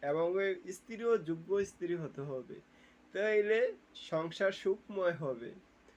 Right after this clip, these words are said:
আর যদি, আহ, স্ত্রী গুণবতী হয়, জামাইয়ের যদি গুণ না থাকে,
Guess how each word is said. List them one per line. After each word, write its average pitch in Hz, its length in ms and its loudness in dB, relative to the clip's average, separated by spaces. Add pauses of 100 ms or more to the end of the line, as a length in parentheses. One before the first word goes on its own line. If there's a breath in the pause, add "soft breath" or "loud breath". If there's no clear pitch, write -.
(280 loud breath)
আর 147 280 0
যদি, 190 480 0
আহ, - 1200 -6
স্ত্রী 240 720 -6 (280)
গুণবতী 220 560 0
হয়, 165 460 2 (260)
জামাইয়ের 170 400 2
যদি 214 280 -6
গুণ 160 380 -4
না 202 220 2
থাকে, 165 480 -2